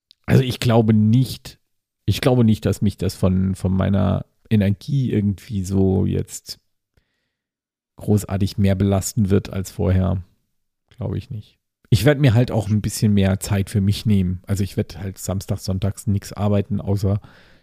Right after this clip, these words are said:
die Hochzeit. Ich, sonst war das eigentlich, guck mal, ich hab sonst normalerweise,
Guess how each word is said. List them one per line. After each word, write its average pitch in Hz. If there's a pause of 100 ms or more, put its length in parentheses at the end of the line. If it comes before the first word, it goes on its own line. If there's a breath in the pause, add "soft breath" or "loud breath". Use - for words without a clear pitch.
(120)
die 104
Hochzeit. 95
Ich, - (380)
sonst 101
war 95
das 98
eigentlich, 98 (280 loud breath)
guck -
mal, 123
ich 107
hab 110
sonst 123
normalerweise, 117